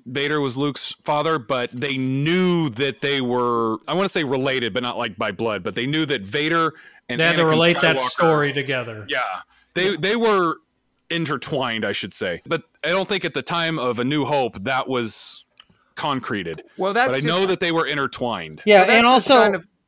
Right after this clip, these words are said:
Speaker 3: oh,
Speaker 4: Go
Speaker 3: good.
Speaker 4: ahead.
Speaker 3: Nigel,
Speaker 4: No, no,
Speaker 3: you
Speaker 4: no,
Speaker 3: go,
Speaker 4: no,
Speaker 3: and
Speaker 4: no,
Speaker 3: then
Speaker 4: no.
Speaker 3: I'll,
Speaker 4: You,
Speaker 3: I'll
Speaker 4: you
Speaker 3: add
Speaker 4: started
Speaker 3: my
Speaker 4: before
Speaker 3: thought.
Speaker 4: me. You started before me.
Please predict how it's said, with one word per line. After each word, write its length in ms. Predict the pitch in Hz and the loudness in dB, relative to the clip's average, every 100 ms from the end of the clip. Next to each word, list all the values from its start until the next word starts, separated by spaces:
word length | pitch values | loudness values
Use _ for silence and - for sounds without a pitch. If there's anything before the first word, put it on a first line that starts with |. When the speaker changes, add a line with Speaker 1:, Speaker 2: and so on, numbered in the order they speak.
| _ - | _ -2
Speaker 3:
oh, 80 | 196 | 0
Speaker 4:
Go 60 | |
Speaker 3:
good. 120 | 220 | 4
Speaker 4:
ahead. 140 | 180 165 | 4 4
Speaker 3:
Nigel, 320 | 190 190 208 | 4 6 6
Speaker 4:
No, 160 | 220 202 | 8 8
no, 0 | |
Speaker 3:
you 20 | |
Speaker 4:
no, 120 | 208 | 8
Speaker 3:
go, 60 | 196 | 6
Speaker 4:
no, 40 | 196 | 6
Speaker 3:
and 120 | 180 | 4
Speaker 4:
no, 60 | 220 | 4
Speaker 3:
then 60 | 226 | 6
Speaker 4:
no. 60 | 240 | 8
Speaker 3:
I'll, 60 | |
Speaker 4:
You, 160 | 196 202 | 8 6
Speaker 3:
I'll 140 | 226 | 4
Speaker 4:
you 60 | 190 | 4
Speaker 3:
add 60 | 160 | 2
Speaker 4:
started 260 | 214 202 | 4 4
Speaker 3:
my 60 | 165 | 4
Speaker 4:
before 160 | - 202 | 2 2
Speaker 3:
thought. 60 | |
Speaker 4:
me. 180 | 185 180 | 2 -2
You 160 | 160 196 | -2 0
started 280 | 202 208 | 4 6
before 280 | 220 - 220 | 4 2 2
me. 240 | 220 170 | 4 0